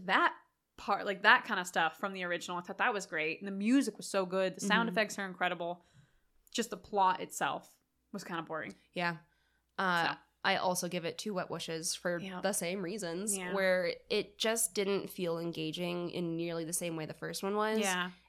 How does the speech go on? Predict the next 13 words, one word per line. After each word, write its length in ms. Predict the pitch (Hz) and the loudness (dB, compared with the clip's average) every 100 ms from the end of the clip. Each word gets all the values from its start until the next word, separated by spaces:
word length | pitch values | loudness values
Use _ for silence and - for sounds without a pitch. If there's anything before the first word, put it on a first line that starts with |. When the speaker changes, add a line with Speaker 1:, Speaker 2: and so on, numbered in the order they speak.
| - | 0
Speaker 2:
And, 160 | 220 | 4
like, 260 | 214 202 - | 6 6 4
one 220 | 208 214 | 2 4
of 80 | 240 | 4
the 60 | 240 | 0
things 260 | 220 208 | 0 0
that 80 | 180 | 0
I 60 | 175 | -2
did 280 | 175 175 165 | -2 -4 0
like 380 | 151 160 180 - | 0 0 -2 -4
was 240 | 190 180 | -2 0
that 380 | 185 170 165 - _ _ _ _ _ - | 2 2 2 -2 _ _ _ _ _ -2
because 960 | 220 - - 190 196 226 208 - - | -2 -2 -2 2 2 4 4 4 2